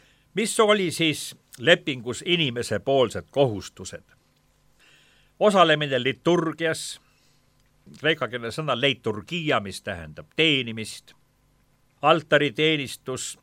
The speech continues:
ja selle tõttu oli keskaja kultuuris eriliselt oluline žest, tseremooniad, rituaalid,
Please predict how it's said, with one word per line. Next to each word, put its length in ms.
ja 100
selle 280
tõttu 480
oli 220
keskaja 520
kultuuris 640
eriliselt 640
oluline 640
žest, 760
tseremooniad, 1120
rituaalid, 960